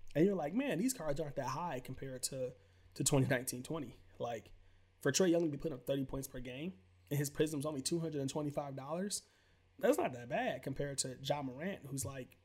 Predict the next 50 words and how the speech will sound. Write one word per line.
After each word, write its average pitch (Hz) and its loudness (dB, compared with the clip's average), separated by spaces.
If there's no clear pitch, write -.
yeah, 214 4
kinda 147 -2
athletic 147 2
and, 123 -10
and, 127 -12
and 135 -8
freakish, 139 2
but 143 -6
he's 202 0
not 135 -2
like 139 -8
a, 131 -10
he's 190 8
not 131 2
blowing 143 2
you 139 2
away 143 0
statistically, 160 0
yet 160 4
his 185 4
prices 196 -2
are 123 -6
higher. 123 -10
And 220 6
I 247 8
get 165 8
it, 185 4
you 151 2
know, 151 -2
some 180 2
of 160 4
the 151 -2
Prism 151 0
stuff, 147 6
some 160 0
of 147 -4
the 143 -6
twenty 147 -2
nineteen 143 -4
twenty 147 -2
stuff 139 2
graded 143 -2
is 127 -6
limited 170 2
'cause 127 -10
P 135 0
S - -4
A 165 2
shut 160 2
down. 160 -4